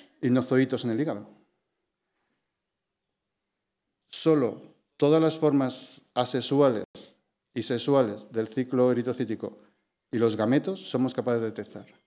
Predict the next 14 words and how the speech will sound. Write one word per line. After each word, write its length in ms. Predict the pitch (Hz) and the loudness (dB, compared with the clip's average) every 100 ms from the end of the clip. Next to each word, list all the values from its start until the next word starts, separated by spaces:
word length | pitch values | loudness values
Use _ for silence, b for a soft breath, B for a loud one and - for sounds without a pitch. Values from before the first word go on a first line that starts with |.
| _ _ _ _ _ _ _ _ _ _ | _ _ _ _ _ _ _ _ _ _
Cuando 220 | - 117 123 | -6 -4 0
nosotros 280 | 139 170 | 0 2
estamos 280 | 160 175 170 | 2 4 4
hablando 360 | 160 160 160 147 | 6 6 6 6
de 440 | 135 127 - - _ _ _ _ _ _ _ _ _ - 131 | 4 2 -2 -14 _ _ _ _ _ _ _ _ _ -6 -2
de 800 | 127 120 117 117 117 113 107 107 | 0 0 0 0 0 0 -2 0
tratamientos, 580 | 120 113 113 147 139 120 | 0 2 4 4 4 0
por 120 | 123 | -2
ejemplo, 340 | 117 139 135 120 | 0 0 0 -2
y 40 | |
profilaxis 480 | 120 113 113 135 131 | -4 -2 0 0 0
para 160 | 120 | 0
el 60 | 113 | 0
control, 440 | 113 110 147 156 | 0 -2 -2 -2